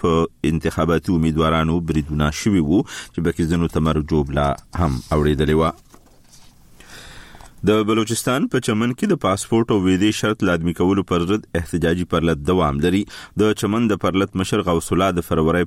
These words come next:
په لومړی د شپې ناوخته مشال ریډیو ته ویلي چې دوی هر ډول احتجاجونه کړي، خو حکومت یې غوښتنې نه دي منلي. د هغه په خبره چې د احتجاجونو په بل پړاو کې به دوی د سرکاري دفترونو مخې ته کنټینرونه ږدي.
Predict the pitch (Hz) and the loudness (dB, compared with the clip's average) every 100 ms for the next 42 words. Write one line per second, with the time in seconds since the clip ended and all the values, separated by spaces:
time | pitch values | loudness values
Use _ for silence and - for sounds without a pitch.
0 | - 78 80 90 90 78 - 87 82 78 | 0 0 0 2 2 0 -2 -2 0 0
1 | 82 - 78 - 87 82 85 82 90 90 | 0 -2 -2 0 -2 0 0 2 2 2
2 | 87 101 113 - - - 107 101 117 120 | 2 2 2 -2 -10 -4 -2 2 0 0
3 | 117 95 95 107 87 - 82 82 85 87 | 0 2 2 2 -2 -2 0 0 2 0
4 | 80 104 110 - 90 80 87 87 - 90 | 0 2 2 2 0 0 0 -2 0 0
5 | 85 80 - 87 85 95 80 82 87 92 | 2 0 0 0 2 2 2 2 2 2
6 | 104 - - - 85 85 90 95 85 90 | 0 -4 -18 -2 0 0 0 -2 0 2
7 | 92 113 95 85 80 85 80 85 90 90 | 2 0 0 0 -2 -2 0 2 2 0
8 | 85 92 101 87 82 87 - 95 87 82 | 0 0 0 0 0 0 0 0 0 0
9 | 87 80 - 78 - 82 92 80 - 82 | 0 0 -2 -2 0 2 2 0 -2 0
10 | 85 85 95 - 80 76 73 - - - | 2 2 0 -2 -4 -2 -4 -8 -18 -4
11 | 82 80 78 82 85 90 73 73 80 | -2 0 0 2 2 2 0 -2 -4